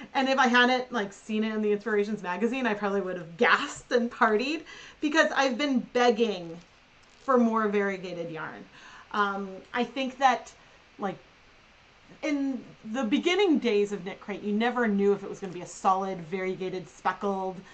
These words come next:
Um, there was a lot of variation there, and so it made the unboxing and not knowing what's inside, uh, just more exciting. Um, let's see.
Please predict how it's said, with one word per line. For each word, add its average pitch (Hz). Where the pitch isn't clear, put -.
Um, 190
there 214
was 214
a 220
lot 220
of 240
variation 202
there, 302
and 220
so 214
it 220
made 202
the 190
unboxing 196
and 180
not 180
knowing 214
what's 214
inside, 196
uh, 185
just 175
more 175
exciting. -
Um, 202
let's 202
see. -